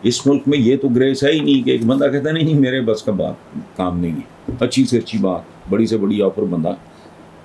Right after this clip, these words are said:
उनकी तरबियत और तरह की होती है, उनकी क्लास और तरह की होती है, जो लोग regret कर लेते हैं, otherwise वो तो लॉटरी निकलने वाली बात। बहरहाल सवेरा अली हैं पंजाब university, रईस खान Bradford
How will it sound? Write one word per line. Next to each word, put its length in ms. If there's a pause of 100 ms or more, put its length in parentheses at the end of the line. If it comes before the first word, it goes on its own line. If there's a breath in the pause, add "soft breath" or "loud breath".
(240)
उनकी 240
तरबियत 540
और 200
तरह 180
की 160
होती 260
है, 80
उनकी 260 (120)
क्लास 320
और 200
तरह 140
की 180
होती 300
है, 80
जो 100
लोग 500
regret 420
कर 100
लेते 280
हैं, 80
otherwise 360
वो 160
तो 140
लॉटरी 340
निकलने 300
वाली 200
बात। 300
बहरहाल 240 (140)
सवेरा 340
अली 220
हैं 160
पंजाब 440
university, 600
रईस 320
खान 460
Bradford 640